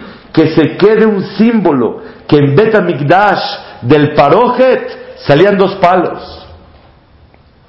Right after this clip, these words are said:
Y es la berajá que tenemos, que tenemos la Torah de nosotros, que es la hermosa Torah, que el estudio de la Torah alimenta el alma,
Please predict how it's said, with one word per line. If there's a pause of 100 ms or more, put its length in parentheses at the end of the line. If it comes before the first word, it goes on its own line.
(1400)
Y
es
la
berajá
que
tenemos, (760)
que
tenemos
la
Torah (400)
de
nosotros, (460)
que
es
la
hermosa
Torah, (840)
que
el
estudio
de
la
Torah (760)
alimenta
el
alma,